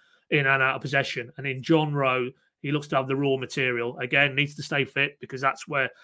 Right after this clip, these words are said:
his campaign last season, after a breakout in getting his Premier League debut the season before, didn't happen for him. But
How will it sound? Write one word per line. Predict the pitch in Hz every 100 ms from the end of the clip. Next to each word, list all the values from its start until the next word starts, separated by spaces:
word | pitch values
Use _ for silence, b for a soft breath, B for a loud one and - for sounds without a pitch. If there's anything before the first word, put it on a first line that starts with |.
| B B B B
his | 131
campaign | - 139 131 143 139
last | 147 -
season, | 139 135 143
after | 147 139
a |
breakout | 120 135 156 139 131 131 -
in | 131 127
getting | 127 131 131
his | 123
Premier | - 135 127
League | 127 113
debut | 131 127 127
the |
season | 117 139 123 120
before, | - 156 127 127 139 -
didn't | 147 123
happen | 147 - 147
for | 165 156 151
him. | 151 147
But | 147 143